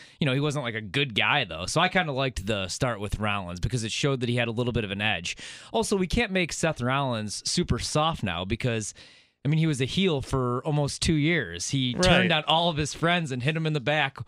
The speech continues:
Speaker 1: with a chair.
Speaker 2: You've
Speaker 1: So
Speaker 2: gotta
Speaker 1: why
Speaker 2: have
Speaker 1: would
Speaker 2: the
Speaker 1: <laughs>
Speaker 2: same,
Speaker 1: Yeah.
Speaker 2: there's gotta be some continuity there. Like, sometimes, yeah, on Chuck and Winkler, people like me or people like Chuck or people hate me or people like Chuck.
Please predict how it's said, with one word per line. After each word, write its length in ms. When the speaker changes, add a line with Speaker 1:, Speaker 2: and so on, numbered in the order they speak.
Speaker 1:
with 280
a 60
chair. 420
Speaker 2:
You've 200
Speaker 1:
So 100
Speaker 2:
gotta 80
Speaker 1:
why 80
Speaker 2:
have 100
Speaker 1:
would 80
Speaker 2:
the 60
Speaker 1:
<laughs> 80
Speaker 2:
same, 420
Speaker 1:
Yeah. 380
Speaker 2:
there's 160
gotta 160
be 80
some 180
continuity 560
there. 240
Like, 320
sometimes, 520
yeah, 240
on 80
Chuck 240
and 100
Winkler, 320
people 320
like 200
me 180
or 80
people 240
like 160
Chuck 300
or 60
people 220
hate 160
me 120
or 80
people 240
like 180
Chuck. 280